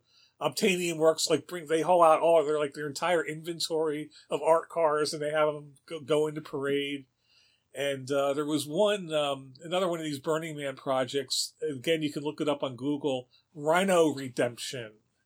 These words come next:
where this guy took a truck and he made it look like a big rhinoceros with the big, with the big snout, the big nose, the, the horn on the front, and the horn spews out sp-, uh, fire. And so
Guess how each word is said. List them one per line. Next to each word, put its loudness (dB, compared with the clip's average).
where 6
this 4
guy 8
took 2
a 2
truck 6
and -4
he -6
made 2
it -6
look -2
like 0
a -2
big 0
rhinoceros -2
with -4
the -6
big, 4
with -2
the -4
big 0
snout, 2
the -4
big 0
nose, 2
the, -2
the -4
horn -6
on -6
the -8
front, -2
and -10
the -4
horn -6
spews 0
out 4
sp-, -2
uh, 2
fire. 0
And -6
so -2